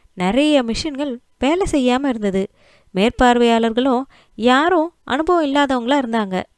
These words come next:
இது எல்லாத்தையும் சரி செய்யறதுக்குள்ள கே வி மில்ஸோட வாரிசுகள் யாராவது வந்து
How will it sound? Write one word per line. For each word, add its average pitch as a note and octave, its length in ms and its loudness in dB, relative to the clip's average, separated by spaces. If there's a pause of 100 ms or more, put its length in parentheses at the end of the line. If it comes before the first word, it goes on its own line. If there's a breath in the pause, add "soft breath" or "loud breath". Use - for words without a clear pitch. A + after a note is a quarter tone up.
(460)
இது F#3 200 -2
எல்லாத்தையும் A#3 680 0
சரி B3 180 2
செய்யறதுக்குள்ள C4 640 0 (520 soft breath)
கே D#4+ 200 2
வி G#4 200 4
மில்ஸோட D4+ 440 4
வாரிசுகள் C#4 560 2
யாராவது C4+ 460 2
வந்து C4+ 260 0